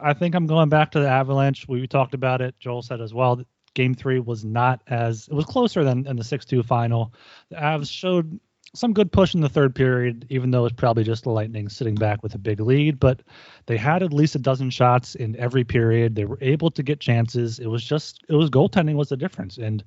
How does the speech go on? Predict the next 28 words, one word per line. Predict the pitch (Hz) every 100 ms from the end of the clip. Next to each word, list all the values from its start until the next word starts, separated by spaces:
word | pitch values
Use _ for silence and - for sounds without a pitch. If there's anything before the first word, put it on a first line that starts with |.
| - - - - -
I | 127
could | 139
see | - 151
Kemper | 151 147 165
being | 139 151
on | 151
a | 147
short | - 139 151
leash, | 135 156 165
and, | 147
and | 135 131 135
if | -
Vasilevskiy | 131 - 135 131 - 131 117
doesn't | 127 120 123
make | 120 127 - -
a | 120
few | 120 - 120 120
of | 117
those | 117 120 117 110 - - _ _ _ _ _ _ _ -
kind | 127 117
of | 101
reflex | 120 123 135 123 -
saves | 123 131 147
or | 131
stuff | 123 135 -
like | 139
that, | 147 151 -
he, | 147